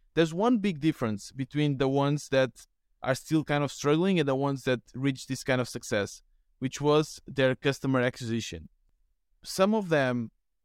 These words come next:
really had to fight hard for their customers. Each customer was a win, and they have to somehow to convince them. And a lot of them, or the others that actually got really su-, successful,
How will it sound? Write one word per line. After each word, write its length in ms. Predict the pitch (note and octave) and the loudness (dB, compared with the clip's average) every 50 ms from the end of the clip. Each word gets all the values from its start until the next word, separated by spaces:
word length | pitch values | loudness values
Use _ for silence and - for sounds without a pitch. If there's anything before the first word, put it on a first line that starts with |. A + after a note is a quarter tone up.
| _ _ _ _ _ _ _ | _ _ _ _ _ _ _
really 400 | - C3+ C#3+ D#3+ F3 E3+ E3 D#3 | -8 -4 0 2 2 4 4 4
had 240 | D3+ D3 C#3+ C#3 C#3 - _ - | 4 4 4 2 2 -2 _ -10
to 120 | - C3+ | -8 -8
fight 560 | B2 - - - C3+ B2+ B2+ B2 A#2+ A2+ - - - - | -8 -8 -2 2 4 4 4 4 2 -2 -8 -16 -10 -2
hard 360 | - C3 B2+ B2+ B2 A#2+ A#2 | 2 4 4 6 4 2 0
for 320 | C3 - - - A#2+ A#2+ A#2 | -4 -12 -6 -2 0 2 2
their 160 | A#2 A2+ A#2+ | 2 2 0
customers. 560 | - - A2 G#2 - - E2 D#2+ - - - - | 0 0 0 0 -2 -4 -8 -8 -8 -10 -8 -4
Each 280 | - F3+ E3 - - | -4 -4 -4 -4 -2
customer 580 | - D#3 C#3+ - - C#3+ C3 C3 C3 B2+ C3 C#3 - _ _ _ _ _ _ | 0 0 0 0 0 -2 0 0 0 0 -2 -4 -8 _ _ _ _ _ _
was 580 | - A#2+ B2+ B2+ B2 A#2+ B2 A#2 - - - - _ - | -2 0 2 2 4 2 0 0 -2 -6 -14 -16 _ -4
a 80 | - | -4
win, 380 | A#2+ A#2 A#2+ C3 C3 B2+ B2 A#2+ | -2 0 0 2 2 2 2 2
and 140 | A#2 A#2 A2+ | 2 2 2
they 200 | A#2 A#2 A#2 A2+ | 2 2 2 2
have 200 | A#2+ B2 - - | 2 0 -2 -6
to 80 | - _ _ | -20 _ _
somehow 380 | - - - B2+ A2 A#2 A2+ A2 | -20 -10 -6 -2 0 0 0 -2
to 120 | - - | -2 -4
convince 460 | - A2+ G#2+ G2 A2 C#3 D3+ D3 - | -4 -4 -2 -2 -2 -2 -4 -4 -4
them. 400 | - C3 B2+ B2 A#2+ A#2+ B2 - _ _ _ _ _ _ _ _ _ _ _ _ _ _ _ - | -2 0 0 0 0 -2 -4 -8 _ _ _ _ _ _ _ _ _ _ _ _ _ _ _ -4
And 480 | B2 B2 B2 A#2+ A#2+ A#2+ B2 B2 A#2+ - - - _ - | -2 0 0 0 0 0 -2 -2 -4 -8 -12 -10 _ 0
a 80 | C#3 | 2
lot 160 | D3+ F3 G3+ G#3+ | 4 4 4 4
of 140 | G3+ E3 | 2 0
them, 400 | D3+ C#3 B2+ A#2+ A#2 A#2 A2+ D3+ - _ _ _ - | 0 0 0 0 -2 -2 -4 -6 -10 _ _ _ -4
or 260 | B2 B2 A#2+ A2+ F2+ | 0 2 2 2 0
the 160 | G2+ A#2 B2 C3+ | -2 0 2 4
others 320 | D3+ D#3 C3+ A#2+ C3 - | 4 4 4 0 -2 -2
that 140 | B2 A#2+ A#2+ | -2 0 0
actually 320 | B2 A#2+ - C3 A#2+ A#2+ | 0 -2 -2 -4 -2 0
got 240 | G#2+ A#2+ A#2+ - - | 2 0 0 0 -4
really 260 | B2+ C3 C#3+ C3 C3 | -4 -4 -2 -2 -2
su-, 240 | B2+ - - A2+ - | -4 -6 -6 -6 -6
successful, 640 | - - B2 - - C3+ C#3 - - A2+ G2 G2+ A2+ | -4 -6 -4 -2 0 0 0 0 -2 -4 -4 -4 -4